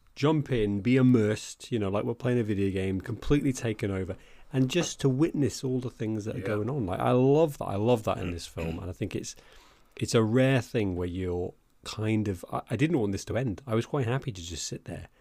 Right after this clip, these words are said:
Speaker 1: for three hours, you know, like
Speaker 2: Mm.
Speaker 1: most Scorsese movies after this,
Speaker 2: Yeah.
Speaker 1: and just enjoy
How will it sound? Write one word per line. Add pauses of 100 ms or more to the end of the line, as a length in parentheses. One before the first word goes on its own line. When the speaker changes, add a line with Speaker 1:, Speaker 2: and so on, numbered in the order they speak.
(340)
Speaker 1:
for (320)
three
hours, (140)
you
know,
like
Speaker 2:
Mm.
Speaker 1:
most (560)
Scorsese
movies
after
this, (580)
Speaker 2:
Yeah.
Speaker 1:
and
just
enjoy